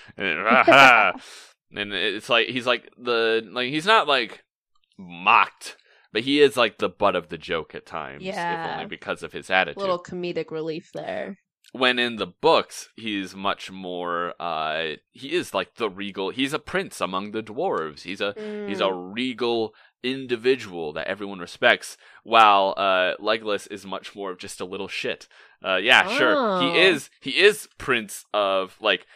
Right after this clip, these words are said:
Speaker 1: all, like, the quips that, like, Gimli puts in the fucking, like, the goofy things he does in the movie, he doesn't really do in the books, you know?
Speaker 2: Hmm.
Speaker 1: He's much
Speaker 2: Mm-hmm.
Speaker 1: more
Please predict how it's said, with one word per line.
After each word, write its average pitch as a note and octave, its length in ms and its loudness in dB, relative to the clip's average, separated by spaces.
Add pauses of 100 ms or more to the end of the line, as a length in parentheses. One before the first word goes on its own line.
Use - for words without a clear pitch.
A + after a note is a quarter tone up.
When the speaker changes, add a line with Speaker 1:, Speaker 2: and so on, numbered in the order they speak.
(240)
Speaker 1:
all, E3+ 220 10
like, E3 220 2
the A2+ 120 -2
quips - 680 -6 (100)
that, G#2 340 6 (120)
like, F#2+ 240 -6
Gimli F#2+ 440 -8
puts - 360 -10
in F2+ 120 -12
the E2+ 80 -8
fucking, E2+ 720 -10
like, - 400 -8
the G#2 280 -10 (100)
goofy G2 480 -10
things F2 480 -10
he F2 100 -12
does E2 280 -6
in E2 60 -12
the D#2 180 -8 (120)
movie, G#2 480 -10 (240)
he A2+ 100 -6
doesn't C#3 240 0
really B2+ 180 0
do A2+ 220 -4
in F2+ 80 -8
the D#2+ 80 -10
books, - 720 -14
you F#2 140 -10
know? G#2 240 -6
Speaker 2:
Hmm. F#3 640 -10
Speaker 1:
He's - 300 -14
much - 260 -4
Speaker 2:
Mm-hmm. F3+ 120 -4
Speaker 1:
more F2+ 480 -2